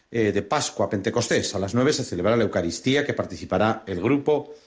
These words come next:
Shema. Eh, y el gran evento, el próximo jueves, quinientos años de la caída de San Ignacio de Loyola. Por la mañana un acto en la placa, en la ciudad de Pamplona, en la calle San Ignacio, donde cayó San Ignacio herido,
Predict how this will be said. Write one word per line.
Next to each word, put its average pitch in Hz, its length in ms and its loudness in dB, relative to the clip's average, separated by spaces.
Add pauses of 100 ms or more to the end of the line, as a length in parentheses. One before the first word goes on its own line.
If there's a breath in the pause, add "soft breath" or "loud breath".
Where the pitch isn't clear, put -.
(160 loud breath)
Shema. 82 420 -4 (600)
Eh, 113 1080 2
y 139 120 0
el 135 100 4
gran 185 200 2
evento, 202 580 0
el 90 140 -4
próximo 113 420 0
jueves, 127 640 0 (140)
quinientos 143 480 0
años 131 340 0
de 110 80 2
la 92 120 0
caída 127 600 2 (400 soft breath)
de 135 240 2
San 120 240 -2
Ignacio 127 760 0 (460 soft breath)
de 120 260 2
Loyola. 104 420 2
Por 98 100 -2
la 104 80 2
mañana 139 280 2
un 170 100 2
acto 190 680 -2
en 117 140 0
la 104 160 0
placa, 120 520 -2 (100)
en 107 160 -4
la 101 100 0
ciudad 131 200 2
de - 20 -6
Pamplona, 135 420 0
en 107 40 0
la 98 60 -4
calle 135 160 2
San 131 200 0
Ignacio, 117 440 -2
donde 104 220 0
cayó 117 260 0
San 131 180 0
Ignacio 113 340 2
herido, 151 380 2